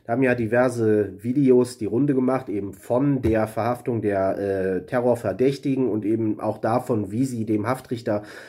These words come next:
bereits vorgeführt worden sind. So, und die Frage ist natürlich, wer oder was steckt dahinter? Und für die deutschen Medien scheint sich hier das Narrativ durchzusetzen, dass hinter diesen Anschlägen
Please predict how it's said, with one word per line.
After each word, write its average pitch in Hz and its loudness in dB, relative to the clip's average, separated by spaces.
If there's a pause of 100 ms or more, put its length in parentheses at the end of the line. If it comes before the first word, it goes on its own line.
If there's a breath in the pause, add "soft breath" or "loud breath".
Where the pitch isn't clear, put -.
(160 loud breath)
bereits 120 2
vorgeführt 113 0
worden 104 -4
sind. 85 -8
So, 98 -8
und 95 -10
die 98 -14
Frage 123 2
ist - -2
natürlich, 120 2
wer 117 0
oder 110 0
was 120 0
steckt - -4
dahinter? 151 2 (320 loud breath)
Und 117 -12
für 135 2
die 123 2
deutschen 165 2
Medien 156 4
scheint 139 0
sich 127 -6
hier 151 2
das 135 2
Narrativ 123 -2
durchzusetzen, 117 0
dass 110 0
hinter 156 2
diesen 120 -4
Anschlägen 131 0